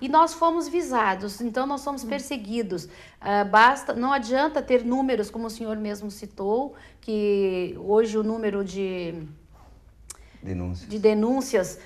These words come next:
Speaker 1: são avassaladoras, mas nós nos perguntamos assim, por que que fazem esse tipo de julgamento?
Speaker 2: Uhum.
Speaker 1: Por que que agem de tal maneira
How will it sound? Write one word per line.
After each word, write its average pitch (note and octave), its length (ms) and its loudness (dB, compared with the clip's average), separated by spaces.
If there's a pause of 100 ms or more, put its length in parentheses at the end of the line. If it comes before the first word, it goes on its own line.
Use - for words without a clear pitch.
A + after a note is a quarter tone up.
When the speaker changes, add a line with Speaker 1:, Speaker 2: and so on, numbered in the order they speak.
Speaker 1:
são A3 640 -2
avassaladoras, G3+ 1200 4 (360)
mas A#3 280 -2
nós C4 300 -2
nos C4+ 160 -8
perguntamos D4 720 2
assim, C4 440 -2
por C#4+ 240 -6
que G4+ 360 0
que F4 180 -10
fazem C#4 600 -2 (520)
esse B3+ 260 -4
tipo D4+ 480 -4
de B3+ 460 -4
julgamento? B3+ 920 -2 (140)
Speaker 2:
Uhum. F#3+ 380 -12 (200)
Speaker 1:
Por D#4 220 0
que F4+ 280 0
que F4 160 0
agem C#4 420 6
de B3 100 -4
tal B3 240 4
maneira A#3 640 2